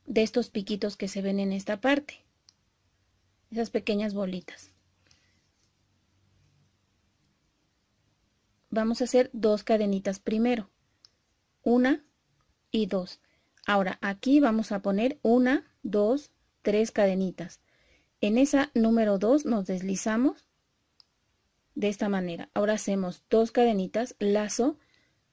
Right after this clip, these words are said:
voy a estos dos pilares que tenemos aquí y vamos a hacer dos pilares. Y ahí quedamos con este espacio así. Volvemos a hacer dos cadenitas.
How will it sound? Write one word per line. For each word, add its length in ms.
voy 360
a 120
estos 300
dos 200
pilares 400
que 100
tenemos 420
aquí 300
y 80
vamos 280
a 40
hacer 320
dos 360
pilares. 560
Y 100
ahí 140
quedamos 440
con 240
este 440
espacio 600
así. 440
Volvemos 460
a 60
hacer 380
dos 320
cadenitas. 760